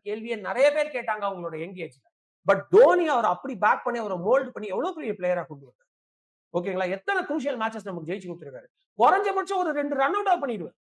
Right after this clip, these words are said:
and crucial wickets ரெண்டு ரெண்டு எடுத்துருவாரு. இந்த ஒரு வேர்ல்டு கப்பை தவிர, டி ட்வென்டி வேர்ல்டு கப் ட்வென்டி ட்வென்டி ஃபோர் தவிர ஜடேஜா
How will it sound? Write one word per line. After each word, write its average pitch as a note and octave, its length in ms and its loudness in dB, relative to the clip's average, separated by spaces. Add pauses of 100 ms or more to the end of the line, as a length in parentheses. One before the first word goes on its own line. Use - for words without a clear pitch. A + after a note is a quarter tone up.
(440)
and A#3+ 200 0
crucial D#4+ 320 -2
wickets C4+ 320 -4
ரெண்டு C4 180 -2
ரெண்டு D4+ 260 -2
எடுத்துருவாரு. G3 340 -4
இந்த C#4 300 2
ஒரு A3+ 180 4
வேர்ல்டு E4+ 320 0
கப்பை A#3 240 -4
தவிர, E3 440 -2 (280)
டி A#3+ 120 -4
ட்வென்டி C#4 300 -2
வேர்ல்டு A#3+ 260 -2
கப் F#3+ 40 -8
ட்வென்டி G#3 280 -8
ட்வென்டி G#3+ 240 -8
ஃபோர் G#3+ 160 -4
தவிர E3+ 340 -8
ஜடேஜா C#4 340 -4